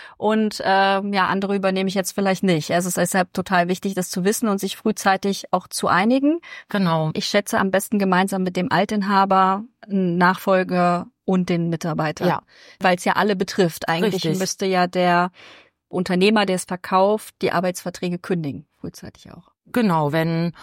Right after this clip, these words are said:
Speaker 2: wenn er, ja, den Betrieb jetzt beispielsweise schließen würde, andernfalls, ähm, wären wir im Bereich der betriebsbedingten Kündigung, weil man dann natürlich keinen Arbeitsplatz mehr hätte,
Speaker 1: Mhm.
Speaker 2: den man zur Verfügung stellen kann, genau.
Speaker 1: Welche Auswirkungen hat denn die Nachfolge auf den Kündigungsschutz der Mitarbeiter?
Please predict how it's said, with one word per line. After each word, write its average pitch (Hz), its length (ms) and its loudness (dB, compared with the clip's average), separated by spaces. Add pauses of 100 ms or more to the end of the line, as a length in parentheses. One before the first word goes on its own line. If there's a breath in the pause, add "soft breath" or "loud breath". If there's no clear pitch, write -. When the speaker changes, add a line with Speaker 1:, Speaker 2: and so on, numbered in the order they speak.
(680 loud breath)
Speaker 2:
wenn 202 480 -2
er, 180 720 0
ja, 160 180 -2
den 160 140 -4
Betrieb 160 300 -6
jetzt - 120 -14
beispielsweise 156 460 -6
schließen 220 640 -2
würde, 220 400 2
andernfalls, 208 960 0
ähm, 180 480 0 (100)
wären 170 500 2
wir 165 140 2
im 160 200 -2
Bereich 151 260 0
der 156 100 -2
betriebsbedingten 196 640 -4
Kündigung, 220 600 0
weil 160 220 2
man 160 180 -2
dann 156 100 0
natürlich 160 300 -4
keinen 160 160 0
Arbeitsplatz - 540 -2
mehr 151 100 0
hätte, 196 420 0 (140)
Speaker 1:
Mhm. 190 140 -6
Speaker 2:
den 160 120 -6
man 170 120 -6
zur 175 120 -12
Verfügung 185 420 -4
stellen 196 380 -4
kann, 208 280 -4
genau. 185 360 -6
Speaker 1:
Welche 233 300 -2
Auswirkungen 233 500 -2
hat 262 140 -4
denn 233 160 0
die 185 100 -2
Nachfolge 180 440 -2
auf 170 100 -6
den 185 140 -6
Kündigungsschutz 180 640 -8
der 175 120 -8
Mitarbeiter? 170 680 -10